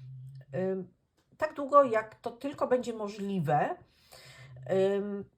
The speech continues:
ale potrzebna jest wzajemność, czyli ta,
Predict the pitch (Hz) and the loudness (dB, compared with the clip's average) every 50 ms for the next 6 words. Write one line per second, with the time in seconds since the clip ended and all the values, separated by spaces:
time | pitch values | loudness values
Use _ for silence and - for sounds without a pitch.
0 | _ _ - 208 240 277 - 302 - - - 320 269 233 196 180 170 - - - | _ _ 2 4 4 4 2 0 -4 0 2 2 2 4 2 0 0 -2 -6 -12
1 | - 170 175 180 175 185 208 202 190 185 170 165 143 165 165 - - - - 180 | -10 -8 -8 -4 0 2 4 6 6 6 4 2 0 -4 -4 -6 -6 -4 -4 -2
2 | 175 180 190 196 - - - _ _ - 170 170 - 180 175 175 - - - | 0 0 -2 -2 -4 -8 -12 _ _ -14 -8 -4 0 2 2 2 0 -4 -10